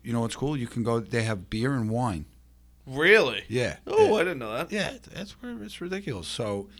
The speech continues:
Speaker 1: people don't know about this. And
Speaker 2: Sure.
Speaker 1: that's, those are the things I'm trying to highlight that people don't know, that
Speaker 2: Mm-hmm.
Speaker 1: need to know. There's no reason to,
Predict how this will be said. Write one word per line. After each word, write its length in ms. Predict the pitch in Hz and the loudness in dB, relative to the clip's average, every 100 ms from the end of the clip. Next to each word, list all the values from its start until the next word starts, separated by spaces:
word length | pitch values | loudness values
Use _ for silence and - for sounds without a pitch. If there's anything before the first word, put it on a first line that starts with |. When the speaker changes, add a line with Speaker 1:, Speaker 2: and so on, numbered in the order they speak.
| - | -6
Speaker 1:
people 200 | 165 190 | -4 -2
don't 160 | 190 165 | -2 0
know 200 | 185 180 | 4 2
about 280 | 104 76 - | 2 -6 -8
this. 260 | 73 - | -10 -8
And 100 | 92 | -2
Speaker 2:
Sure. 100 | 104 | 2
Speaker 1:
that's, 160 | 135 - | 2 0
those 240 | 143 160 | -2 0
are 60 | 160 | -2
the 60 | 147 | -2
things 220 | 147 131 | 0 0
I'm 100 | 117 | -2
trying 220 | 117 120 | -2 -4
to 60 | 104 | -2
highlight 560 | 120 131 113 95 95 - - - - - - | -2 -2 0 -2 -4 -10 -20 -20 -20 -16 -6
that 160 | 104 101 | -6 -4
people 260 | 120 117 | -2 -2
don't 400 | 101 104 98 95 - - - - - - - | -2 -2 -2 -6 -10 -20 -20 -20 -20 -20 -6
know, 480 | 104 107 123 175 214 - | -2 0 0 0 -4 -4
that 180 | 98 | -4
Speaker 2:
Mm-hmm. 80 | 110 | -2
Speaker 1:
need 200 | 117 117 | -2 -2
to 100 | - | -4
know. 340 | 92 90 82 85 - - - - - - - - | -6 -6 -10 -12 -18 -20 -20 -20 -20 -20 -20 -14
There's 160 | 95 107 | -10 -4
no 80 | 123 | -2
reason 580 | 113 117 101 101 95 | 0 0 0 -2 -2
to, 600 | 92 - 104 95 87 85 | -6 -6 -6 -6 -8 -12